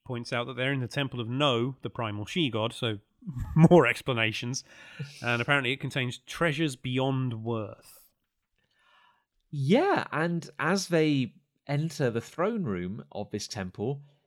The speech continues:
Speaker 2: to, they, they freeze in horror because, uh, there is a,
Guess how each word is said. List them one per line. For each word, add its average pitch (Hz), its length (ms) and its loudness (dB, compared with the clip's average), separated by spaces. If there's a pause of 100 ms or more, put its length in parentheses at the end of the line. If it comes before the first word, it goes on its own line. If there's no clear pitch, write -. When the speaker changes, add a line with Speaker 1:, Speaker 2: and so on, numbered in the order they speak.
(160)
Speaker 2:
to, - 240 -4
they, 131 220 0
they 117 160 0
freeze 160 520 -4
in 113 80 -4
horror 107 440 -2
because, 120 640 -4 (460)
uh, 123 240 2
there 139 260 2
is 147 180 2
a, 131 400 2